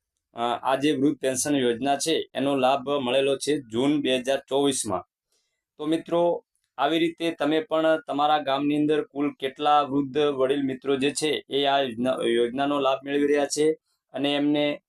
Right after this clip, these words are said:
લાસ્ટમાં કયા મહિનામાં પેન્શન મળેલું છે અને એમનો જે સેક્શન ઓર્ડર આવે છે, જે રજિસ્ટ્રેશન નંબર આવે છે, એ રજિસ્ટ્રેશન નંબર કયો છે, એવી તમામ માહિતી મિત્રો તમે, અ,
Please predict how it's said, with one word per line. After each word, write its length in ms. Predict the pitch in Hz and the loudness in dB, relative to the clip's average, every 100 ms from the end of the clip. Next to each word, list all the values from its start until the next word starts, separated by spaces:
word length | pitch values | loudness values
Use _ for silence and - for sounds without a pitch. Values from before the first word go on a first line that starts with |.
| _ | _
લાસ્ટમાં 540 | 117 131 - 147 147 143 | -2 -2 -2 -4 -4 -2
કયા 240 | 139 139 | 0 2
મહિનામાં 520 | 139 139 139 139 139 | 2 0 0 0 0
પેન્શન 540 | 135 127 123 139 139 139 135 127 | -2 -4 -2 0 2 2 0 -2
મળેલું 380 | 123 139 147 | 0 2 2
છે 300 | 147 147 160 - _ _ _ - | 0 0 0 -2 _ _ _ -8
અને 240 | 139 143 | -2 0
એમનો 460 | 143 143 147 143 - _ _ _ | 2 2 0 -2 -6 _ _ _
જે 120 | 127 | -4
સેક્શન 460 | 135 135 - 151 139 | 0 0 0 -2 0
ઓર્ડર 320 | 135 135 147 | 2 2 2
આવે 280 | 143 135 147 | 4 2 0
છે, 180 | 160 127 | -2 0
જે 160 | 135 | 0
રજિસ્ટ્રેશન 560 | 123 123 139 143 135 143 | 2 0 -2 -4 0 2
નંબર 240 | 139 143 | 2 4
આવે 220 | 139 147 | 2 2
છે, 260 | 147 143 - _ _ _ - | -2 -2 -4 _ _ _ -8
એ 260 | 135 147 | 0 0
રજિસ્ટ્રેશન 580 | 127 135 143 143 139 143 | 2 0 -2 -4 -2 0
નંબર 240 | 139 143 135 | 0 0 -2
કયો 280 | 139 151 | -2 0
છે, 260 | 151 139 101 - _ _ _ | 0 -2 -4 -8 _ _ _
એવી 200 | 143 131 | -4 -4
તમામ 340 | 143 156 165 | 0 0 0
માહિતી 340 | 151 143 147 151 | 0 -4 -4 -2
મિત્રો 320 | 143 131 143 | -2 -2 -4
તમે, 380 | 143 139 165 202 _ _ _ _ _ | -2 -2 -2 -6 _ _ _ _ _
અ, 340 | 117 120 120 | -6 -2 0